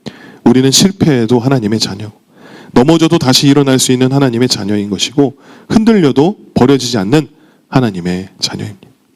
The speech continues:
하나님의 나라는 언제나 죽어서만 가는 나라가 아닙니다. 이미 시작되었고 지금 우리의 삶 속에서 드러나야 하는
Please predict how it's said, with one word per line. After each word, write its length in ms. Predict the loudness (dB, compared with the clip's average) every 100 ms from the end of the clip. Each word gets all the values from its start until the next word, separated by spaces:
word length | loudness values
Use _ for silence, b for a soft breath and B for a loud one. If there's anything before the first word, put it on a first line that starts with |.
| _ _ _ -20 B B B B B B B 0
하나님의 340 | 2 2 2
나라는 320 | 2 2 2
언제나 640 | 2 2 2 2 0 0 0
죽어서만 540 | 0 2 2 2 0
가는 240 | -2 -2 0
나라가 300 | 0 -2 -2
아닙니다. 420 | -4 -10 -14 -20 _ b b b b
이미 220 | 2 2
시작되었고 840 | 2 0 0 0 -2 -2 -4 -6 -6 b b
지금 280 | -4 0 2
우리의 280 | 2 2 2
삶 200 | -2 -4
속에서 500 | -2 -2 0 -2 -4 _ b b b
드러나야 520 | 0 2 2 0 -2
하는 360 | -2 -2 -4